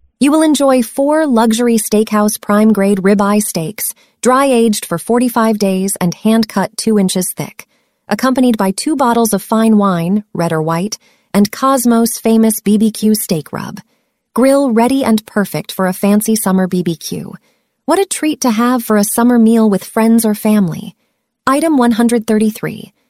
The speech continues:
the Bring It Home Bundle, donated by Arizona Council of the Blind. Enjoy a one hundred dollars gift card to DoorDash, one hundred dollars gift card to Instacart, and fifty dollars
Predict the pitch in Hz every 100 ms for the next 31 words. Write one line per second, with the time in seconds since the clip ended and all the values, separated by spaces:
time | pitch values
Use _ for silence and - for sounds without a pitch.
0 | _ _ 214 202 285 311 339 - 226 214
1 | 170 156 - - 202 _ _ 196 233 269
2 | 254 269 214 202 220 240 247 226 226 220
3 | 214 208 202 185 175 180 226 190 147 -
4 | - _ _ _ - 254 269 285 311 233
5 | 247 311 294 285 240 214 214 208 - 220
6 | - - 180 180 190 180 156 151 - 190
7 | - - _ _ 202 208 185 196 185 185
8 | 175 175 - 180 - 185 170 170 - 285
9 | - 202 - 175 185 - _ _ 220 214
10 | - 349 - 277 226 220 220